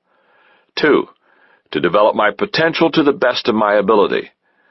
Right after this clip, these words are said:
I will never allow myself to be lazy, indifferent, or non-committal concerning spiritually lost people. And number three, to be a true spiritual leader. God is my idol, Jesus is my pattern, and the Bible provides my direction.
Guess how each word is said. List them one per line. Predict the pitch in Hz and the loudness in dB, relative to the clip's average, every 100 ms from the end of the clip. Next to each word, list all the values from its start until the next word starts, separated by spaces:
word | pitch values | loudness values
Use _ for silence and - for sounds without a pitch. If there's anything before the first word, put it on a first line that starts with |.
| _ - | _ -4
I | 80 | 0
will | 87 | 2
never | 95 110 | 2 2
allow | 127 120 123 | 4 4 2
myself | 120 117 - 117 - | 0 0 0 0 0
to | 101 | 0
be | 107 | 2
lazy, | 95 101 95 107 - | 4 2 2 0 -2
indifferent, | 107 95 98 - 92 - - | -4 0 0 0 -4 -4 -2
or | 80 | -2
non-committal | 76 104 120 127 120 107 73 65 73 | 0 -2 -2 -4 -4 -2 0 0 -2
concerning | - 73 - 98 85 80 | -6 -8 -2 -2 -2 -4
spiritually | - - 101 90 101 | -8 0 0 2 0
lost | 90 73 73 - | 2 2 -2 -4
people. | - 64 - - _ _ _ _ _ _ | -6 -6 -8 -18 _ _ _ _ _ _
And | 104 | -4
number | 139 156 | -2 -2
three, | - 92 85 - _ _ _ _ - | 0 0 0 -4 _ _ _ _ -4
to | |
be | 143 135 | 2 2
a | |
true | 135 147 139 | 2 2 2
spiritual | - 120 117 - 101 | 2 0 0 2 2
leader. | 107 - - - _ _ _ _ _ _ - | 2 0 -4 -12 _ _ _ _ _ _ -4
God | 80 | -2
is | 85 - | -2 -2
my | 107 104 101 104 | 0 0 2 2
idol, | 110 110 | 2 2
Jesus | 95 87 95 85 | 0 -2 -2 -4
is | 87 | -4
my | 92 90 | -2 -2
pattern, | - 135 117 104 110 | -2 -2 0 0 0
and | 104 | -2
the | |
Bible | 92 113 117 107 113 | 0 0 2 2 0
provides | 120 101 104 107 - | 0 0 0 0 0
my | 110 | -2
direction. | 117 127 151 147 76 - | 0 2 0 -2 -8 -10